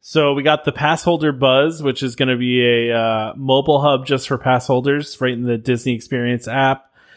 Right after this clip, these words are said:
So there's gonna be videos, articles, and more.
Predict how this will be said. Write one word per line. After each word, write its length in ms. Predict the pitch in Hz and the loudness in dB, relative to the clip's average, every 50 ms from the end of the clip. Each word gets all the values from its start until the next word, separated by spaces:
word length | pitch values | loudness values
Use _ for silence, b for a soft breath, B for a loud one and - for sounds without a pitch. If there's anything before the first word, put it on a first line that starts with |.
| b b b | b b b
So 180 | - - 143 | -4 0 0
there's 140 | 139 123 110 | 0 0 0
gonna 120 | - 135 120 | -2 -2 -2
be 120 | 120 110 | -2 0
videos, 480 | 107 127 135 135 135 131 131 127 120 117 | 0 2 2 4 4 2 2 0 0 -2
articles, 680 | 123 127 123 127 120 - 127 123 120 120 120 113 - - | -2 0 0 0 0 2 2 4 4 4 2 0 -2 -4
and 160 | 110 107 107 | -4 -4 -4
more. 680 | 113 120 131 135 143 151 160 165 196 233 240 - - | -2 0 2 4 4 6 6 4 4 2 0 -2 -8